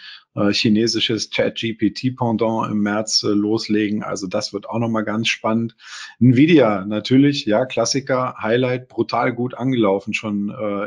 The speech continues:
in diesem Jahr. Äh, natürlich auch K I und Chat G P T getrieben.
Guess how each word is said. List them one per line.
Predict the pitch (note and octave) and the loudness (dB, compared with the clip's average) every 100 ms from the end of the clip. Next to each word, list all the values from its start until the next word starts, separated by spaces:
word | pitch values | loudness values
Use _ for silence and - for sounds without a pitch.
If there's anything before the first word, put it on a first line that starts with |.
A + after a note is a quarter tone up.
| - | -8
in | G#2 G2+ | -8 -2
diesem | G#2+ G#2 G#2 | -2 0 0
Jahr. | G2 G#2+ D3+ _ - - - _ _ | 2 0 -2 _ -20 -20 -20 _ _
Äh, | A#2 A2+ | 2 2
natürlich | A2+ A2+ - B2+ A2+ - - | 0 -2 2 2 2 -2 2
auch | B2+ C3 - | 2 2 -2
K | - A2 A2 | -4 -2 -2
I | B2 B2+ | -2 -2
und | A#2+ A2+ | -2 -4
Chat | - A2+ - | 0 -2 -2
G | A2+ | -4
P | A2 G2+ | -4 -2
T | C3 C3 | -2 -2
getrieben. | B2+ - B2 A#2+ A#2 | -6 -6 -6 -4 -6